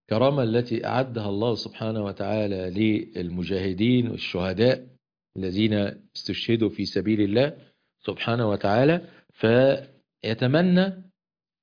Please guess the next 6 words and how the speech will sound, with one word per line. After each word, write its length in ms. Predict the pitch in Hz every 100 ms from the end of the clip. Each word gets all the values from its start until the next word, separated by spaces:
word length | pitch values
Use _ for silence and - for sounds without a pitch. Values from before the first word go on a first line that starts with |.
| 113
أن 140 | 110
يرجع 360 | 127 160 127 135
إلى 240 | 127 131
الدنيا 720 | 117 110 160 165 175 175 - _
ويقاتل 1160 | 113 120 113 120 147 170 165 165 165 170 190 - _ _ _ _ -
ويستشهد 840 | 107 107 104 - 135 127 - 87